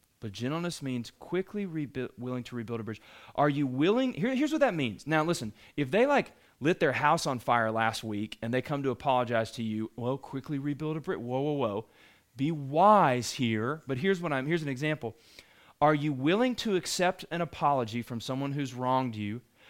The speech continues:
or do you have your lecture locked and loaded,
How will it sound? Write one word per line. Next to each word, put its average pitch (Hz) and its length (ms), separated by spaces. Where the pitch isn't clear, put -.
or 127 120
do 113 100
you 156 140
have 170 260
your 151 160
lecture 127 680
locked 120 460
and 117 160
loaded, 110 420